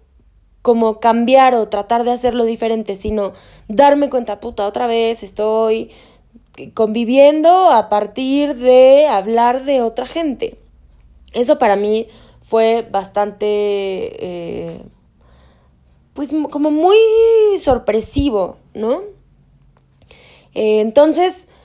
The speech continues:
no estamos conectados, no sabemos qué nos gusta, no sabemos qué queremos, y no sabemos también cómo aproximarnos a la gente.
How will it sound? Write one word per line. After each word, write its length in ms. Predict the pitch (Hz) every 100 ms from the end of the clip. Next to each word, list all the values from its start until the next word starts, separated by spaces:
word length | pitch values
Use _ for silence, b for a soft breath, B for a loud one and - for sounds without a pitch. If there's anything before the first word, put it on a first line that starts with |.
| b b
no 300 | 254 302 339
estamos 500 | 359 - 302 302 302
conectados, 840 | 247 202 185 - 233 226 226 247 -
no 180 | 269
sabemos 500 | 285 330 277 269 269
qué 120 | 269 233
nos 220 | 226 214
gusta, 480 | 226 220 - 208 214
no 140 | 233
sabemos 420 | 254 233 220 220
qué 140 | 220 214
queremos, 680 | 202 208 208 202 196 - B B B
y 120 | 277 302
no 140 | 370
sabemos 440 | 466 427 294 285
también 600 | 285 233 226 226 240 285 - b b b b _ _ _ _
cómo 840 | - 294 285 302 311 320 330 302 - _ _ -
aproximarnos 1080 | 233 233 226 - 240 233 240 262 294 294 -
a 140 | 226
la 180 | 202 196
gente. 560 | 190 220 208 - -